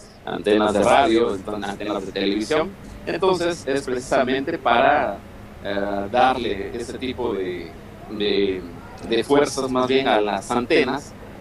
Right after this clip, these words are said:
y que puedan distribuir a todo el espacio la señal, ya sea de, bueno, más bien en dos tipos de señal, que son la amplitud modulada y la frecuencia modulada. Entonces, eso es el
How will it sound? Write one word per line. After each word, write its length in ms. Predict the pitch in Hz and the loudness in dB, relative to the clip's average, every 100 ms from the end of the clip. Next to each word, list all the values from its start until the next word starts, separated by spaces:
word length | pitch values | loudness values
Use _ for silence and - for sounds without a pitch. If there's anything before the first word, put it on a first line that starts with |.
| - | 0
y 280 | 135 170 - - | 2 2 0 -4
que 160 | 120 113 | 0 2
puedan 320 | 135 139 131 | 4 4 2
distribuir 600 | 117 110 110 127 151 151 113 | -2 0 4 6 4 2 2
a 160 | 104 | 2
todo 280 | 147 160 139 | 4 4 4
el 120 | 113 | 0
espacio 500 | 110 - 135 139 139 139 - - | -2 2 2 2 -2 -8 -10 -6
la 120 | 107 104 | -6 -6
señal, 420 | 113 123 139 151 | -6 -2 -2 0
ya 140 | 123 117 | -4 -4
sea 300 | 117 131 123 113 - - - | -2 -2 -2 -8 -12 -14 -8
de, 220 | 101 95 - 120 | -6 -6 -6 -4
bueno, 160 | 127 | -2
más 160 | 123 123 | -2 -4
bien 160 | 131 | -6
en 100 | 110 | -4
dos 180 | 113 127 | -2 -2
tipos 320 | 143 139 120 | -2 -4 -4
de 80 | 101 | -6
señal, 320 | 107 110 139 - - | -2 0 0 -2 -4
que 160 | 107 101 | 0 2
son 280 | - 131 147 - - - | 4 2 2 -6 -12 -2
la 260 | 101 101 101 | 4 6 4
amplitud 540 | 101 104 101 107 156 | 2 0 -4 -2 -2
modulada 520 | 151 156 156 151 147 156 - - - | 0 2 4 6 4 0 -6 -8 -4
y 80 | |
la 160 | 95 92 | -2 -2
frecuencia 460 | 92 - 101 104 101 | -4 -4 -4 -2 -4
modulada. 440 | 98 113 104 95 - - - - - - - | -2 0 2 0 -4 -10 -10 -10 -8 -8 -8
Entonces, 440 | - 127 127 135 - - | 0 2 4 2 0 0
eso 340 | 135 139 131 127 | 4 6 8 6
es 200 | 131 120 | 6 4
el 160 | 107 | 2